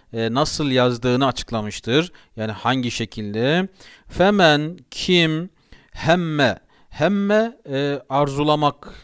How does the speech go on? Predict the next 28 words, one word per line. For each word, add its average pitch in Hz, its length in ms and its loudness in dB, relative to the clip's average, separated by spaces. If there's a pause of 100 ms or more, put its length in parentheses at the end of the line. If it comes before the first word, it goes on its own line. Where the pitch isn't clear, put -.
(140)
istemek, 123 800 -2
niyet 127 380 -2
etmek 107 380 -6
aslında. 92 580 -10 (260)
Yani 117 220 0
niyette, 131 720 2
e, 113 60 -2
arzulamak. 104 720 -2
Hani 117 280 -6
Yu-, 117 280 -4
Yusuf 123 340 -2
suresinde 123 460 -4
geçiyor 147 380 -2
ya, 160 160 0 (300)
"Ve 120 100 0
lekad 131 300 -6
hemmet 131 460 -6
bihi 123 280 -2
ve 120 60 -2
hemme 117 360 -4
biha" 107 320 -6
diye. 151 240 -4 (340)
Kim 220 260 -2
bir 190 120 -2
şeyi 180 480 0 (280)
arzular, 151 600 2
e, 120 520 -2
da, 120 440 0